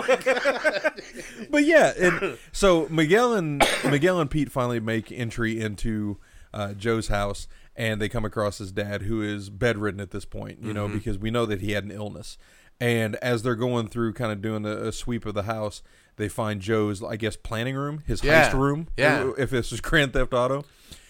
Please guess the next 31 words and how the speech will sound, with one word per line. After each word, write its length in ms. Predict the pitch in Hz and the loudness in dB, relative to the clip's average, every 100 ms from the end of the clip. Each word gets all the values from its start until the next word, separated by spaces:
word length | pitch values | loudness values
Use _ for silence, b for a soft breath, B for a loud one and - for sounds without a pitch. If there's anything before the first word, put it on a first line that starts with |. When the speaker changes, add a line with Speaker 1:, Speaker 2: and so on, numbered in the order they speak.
| b - | b 2
Speaker 2:
Um, 500 | 131 120 107 107 127 | 4 4 0 -6 -4
so 420 | - 131 98 110 | 2 2 0 -2
he 220 | 135 131 | 0 0
sees 320 | - 160 143 | 0 0 2
all 140 | 135 123 | 0 0
the 80 | |
different 300 | 117 120 113 - | -2 -6 -6 -6
people. 360 | 113 117 110 | -6 -4 -6
You 100 | 104 | -6
know, 80 | 107 | -8
you 120 | 104 | -8
see 200 | - 117 | -8 -8
Jane, 320 | 101 107 104 | -6 -6 -6
you 60 | 98 | -6
see 160 | - 117 | -8 -6
Penelope, 640 | 107 104 101 104 104 104 b b b | -6 -6 -8 -8 -10 -12 b b b
you 140 | 113 107 | -8 -6
see, 360 | 123 113 110 | -4 -2 -2
like, 220 | 107 107 | -4 -4
different 340 | 110 113 107 104 | -2 -4 -6 -6
areas 440 | 120 113 107 104 101 | -2 0 0 -2 -6
and 140 | 101 | -6
whatnot. 420 | 101 101 101 101 - | -6 -6 -8 -8 -8
Speaker 1:
Uh-huh. 360 | 107 98 110 104 135 | -6 -4 -4 -4 -2
Speaker 2:
And 160 | 127 | 0
then 160 | 127 117 | 0 0
Miguel 300 | 113 127 135 | 0 2 2
picks 300 | 131 127 - | 2 -2 -2
up, 160 | 117 - | -4 -2
like, 240 | 113 101 | -6 -6
this, 400 | 117 107 - - | -6 -6 -6 -12